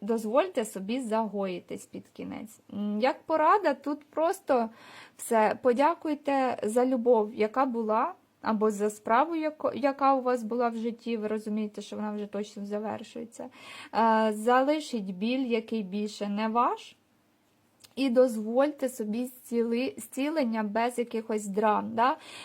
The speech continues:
Ви маєте право на ніжність, і навіть от після якоїсь зради, там, наприклад, або після якогось дуже важкого болю, скажімо так, так? І, <laughs> так, так.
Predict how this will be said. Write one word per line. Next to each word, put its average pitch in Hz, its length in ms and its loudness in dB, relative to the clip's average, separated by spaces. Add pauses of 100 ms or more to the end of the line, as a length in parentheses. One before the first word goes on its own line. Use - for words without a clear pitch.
Ви 247 140 6
маєте 254 440 2
право 220 420 0
на 220 140 -2
ніжність, 262 920 -4
і 226 160 -4
навіть 262 440 -2
от 233 160 -10
після 220 300 -8
якоїсь 226 460 -4
зради, 240 560 0
там, 220 260 -6
наприклад, 214 640 -8
або 208 520 -2
після 208 380 -10
якогось 202 500 -4
дуже 208 580 -8 (340)
важкого 202 540 -4
болю, 254 460 -2
скажімо 214 680 -8
так, 214 360 -6
так? 233 360 -6 (400)
І, 208 480 -4 (220)
<laughs> 220 200 -8
так, 214 300 -6
так. 208 220 -6